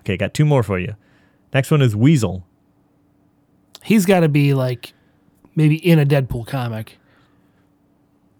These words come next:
Speaker 1: Eh, his
Speaker 2: No.
Speaker 1: actually first appearance was in Cable number three in nineteen ninety-three.
Speaker 2: Really?
Speaker 1: Yeah, created by your boy Fabian
Speaker 2: Nicieza?
Speaker 1: Yes.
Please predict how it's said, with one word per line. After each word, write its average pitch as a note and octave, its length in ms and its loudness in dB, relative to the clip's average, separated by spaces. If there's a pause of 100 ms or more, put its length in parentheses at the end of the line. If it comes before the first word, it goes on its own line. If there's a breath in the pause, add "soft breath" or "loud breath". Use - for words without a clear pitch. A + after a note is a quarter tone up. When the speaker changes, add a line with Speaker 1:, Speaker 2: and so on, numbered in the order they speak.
(200)
Speaker 1:
Eh, G#2+ 300 -4 (160)
his B2+ 180 0
Speaker 2:
No. D#3+ 80 2
Speaker 1:
actually G3 340 -2
first F3 240 -4
appearance F3 320 -2
was B2 140 -2
in B2 100 0
Cable E3 360 0
number D#3 260 0
three A#2 520 -4 (220)
in A2 180 -4
nineteen A#2+ 440 -4
ninety-three. F#2+ 600 -6 (120)
Speaker 2:
Really? F3+ 480 2 (160)
Speaker 1:
Yeah, G#2 220 -6
created C#3+ 400 2
by B2+ 220 4
your A#2+ 200 2
boy A#2 340 2
Fabian G#2+ 1040 0 (480)
Speaker 2:
Nicieza? D#3 720 2
Speaker 1:
Yes. - 420 -6